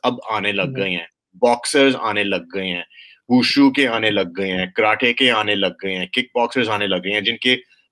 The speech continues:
Speaker 1: پانچ، دس، پندرہ سال کے پہلے سے ایکسپیرینس ہے، ٹھیک ہے۔ تو ان کے پاس already ایک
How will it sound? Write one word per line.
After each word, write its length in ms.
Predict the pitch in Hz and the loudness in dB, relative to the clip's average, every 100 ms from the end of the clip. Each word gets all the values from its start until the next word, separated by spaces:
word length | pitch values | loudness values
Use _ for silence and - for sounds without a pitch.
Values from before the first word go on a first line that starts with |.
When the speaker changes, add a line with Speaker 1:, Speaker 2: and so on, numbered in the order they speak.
| - | 0
Speaker 1:
پانچ، 340 | 123 131 131 135 | 4 4 2 2
دس، 300 | 117 - - | 2 0 -2
پندرہ 240 | 120 123 | 0 0
سال 260 | 123 120 120 | 0 0 0
کے 120 | - | -2
پہلے 240 | - 113 107 | -2 0 0
سے 140 | 127 | 0
ایکسپیرینس 640 | 104 - - 101 104 104 92 | -2 -4 -4 -2 0 -2 -4
ہے، 180 | 87 80 - _ _ _ _ _ | -4 -4 -10 _ _ _ _ _
ٹھیک 160 | 110 113 | -2 0
ہے۔ 40 | |
تو 100 | 120 | -2
ان 120 | 110 | -2
کے 80 | 139 | -2
پاس 200 | 131 123 | 0 0
already 240 | 117 113 | 0 0
ایک 320 | 120 110 113 | 0 0 -2